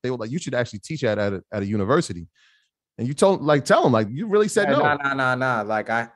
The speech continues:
Speaker 2: it was like I had the conversation and, you know, uh, my girl, she asked me, she said, you know, like, "Could you see yourself teaching at a university?" And I said, I mean, I,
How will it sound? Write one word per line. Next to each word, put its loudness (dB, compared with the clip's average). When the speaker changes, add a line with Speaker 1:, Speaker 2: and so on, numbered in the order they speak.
Speaker 2:
it -6
was -4
like -2
I -2
had -6
the -8
conversation -6
and, -10
you -6
know, -2
uh, -8
my -8
girl, -2
she -12
asked -6
me, -10
she -18
said, -8
you -12
know, -8
like, -10
"Could -10
you -14
see -12
yourself -8
teaching -12
at -10
a -10
university?" -6
And -12
I -6
said, -12
I -12
mean, -8
I, -6